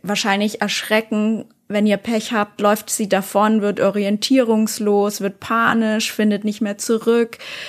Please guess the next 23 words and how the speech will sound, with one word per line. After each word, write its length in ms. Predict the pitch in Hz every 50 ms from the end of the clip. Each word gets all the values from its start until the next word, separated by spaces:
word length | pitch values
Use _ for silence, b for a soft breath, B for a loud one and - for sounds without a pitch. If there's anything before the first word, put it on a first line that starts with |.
| B B B B -
Das 460 | 214 220 214 190 - 220 214 - -
wäre 240 | 214 214 208 214 196
die 160 | 208 - -
eine 320 | - 190 196 220 226 226
Sache. 420 | 220 - 208 202 202 - 220 208 208
Dann 380 | - 208 202 202 214 208 - - - _ _
auf 180 | - 208 202 -
der 160 | - 156 -
anderen 320 | 190 202 208 208 214 220
Seite 420 | 208 214 202 202 208 208 240 226 220
denke 260 | 220 196 202 208 220
ich 100 | 214 214
mir 140 | 226 214 156
immer, 280 | 202 220 208 208 - - -
es 240 | 214 208 - - -
gibt 380 | 240 240 240 240 - - - _ _
dann 400 | - 208 208 208 214 208 202 - -
doch 380 | - 220 233 226 - - - _ -
Menschen, 480 | - 202 208 196 214 247 - 262 247 240
man 160 | 214 180 190
mag's 300 | 190 190 - 226 - -
nicht 180 | 214 208 - -
glauben, 460 | - 185 185 190 214 226 233 233